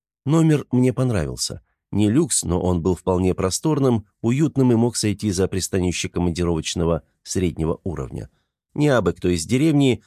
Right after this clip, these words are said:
но и не важная шишка из правительственных кругов. Для вида я на несколько часов уходил из отеля якобы по делам, а всё остальное время сидел в номере и время от времени, под разными предлогами,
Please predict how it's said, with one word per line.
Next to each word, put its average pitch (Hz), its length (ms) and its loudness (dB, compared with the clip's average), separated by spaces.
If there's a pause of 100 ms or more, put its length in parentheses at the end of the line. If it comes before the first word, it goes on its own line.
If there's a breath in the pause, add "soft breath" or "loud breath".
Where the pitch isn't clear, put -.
(160 soft breath)
но 156 120 0
и 135 160 0
не 117 160 4
важная 95 400 2
шишка 104 400 -4
из - 260 -6
правительственных 82 800 -6
кругов. 64 480 -10 (880)
Для 139 200 0
вида 156 240 0
я 139 320 2
на 123 80 2
несколько 120 440 0
часов 123 360 -4
уходил 113 380 0
из 104 100 -2
отеля 107 340 0
якобы 104 400 0
по 107 100 -2
делам, 139 460 0 (340 soft breath)
а 131 60 -8
всё 180 200 0
остальное 156 440 0
время 147 300 2
сидел 131 380 0
в 117 100 0
номере 90 480 2 (160 loud breath)
и 117 120 2
время 107 360 2
от 98 100 -6
времени, 120 580 2
под 82 160 -2
разными 90 420 0
предлогами, 90 680 0